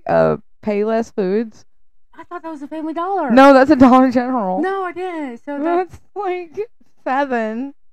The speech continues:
Speaker 1: Just this half of town. There's a whole other half of town.
Speaker 2: Yeah, there's seven, I
Speaker 1: Just
Speaker 2: think.
Speaker 1: on this side. That's insanity, y'all.
Speaker 2: Yeah.
Speaker 1: We have two Walmarts and at le-, seven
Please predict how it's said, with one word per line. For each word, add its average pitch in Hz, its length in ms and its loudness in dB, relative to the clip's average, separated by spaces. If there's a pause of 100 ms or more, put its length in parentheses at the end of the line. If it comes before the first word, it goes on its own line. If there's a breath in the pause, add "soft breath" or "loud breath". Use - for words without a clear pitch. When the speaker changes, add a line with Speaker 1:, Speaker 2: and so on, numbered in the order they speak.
(500)
Speaker 1:
Just 277 180 -4
this 311 200 -4
half 294 260 0
of 262 100 -6
town. 277 300 -4
There's 262 160 -6
a 277 100 4
whole 269 240 4
other 262 240 4
half 262 400 0
of 277 160 -4
town. 262 640 -6 (200)
Speaker 2:
Yeah, 339 220 -8
there's 349 240 -6
seven, 381 580 -2
I 285 120 0
Speaker 1:
Just 294 260 2
Speaker 2:
think. 440 60 2
Speaker 1:
on 403 220 2
this 427 220 2
side. 440 540 -2
That's 415 240 -4
insanity, 403 1120 -4
y'all. 277 440 0
Speaker 2:
Yeah. 381 520 -6
Speaker 1:
We 349 120 -2
have 392 160 0
two 403 380 2
Walmarts 349 540 2 (320 loud breath)
and 302 120 0
at 262 140 -2
le-, 277 400 -6
seven 254 840 2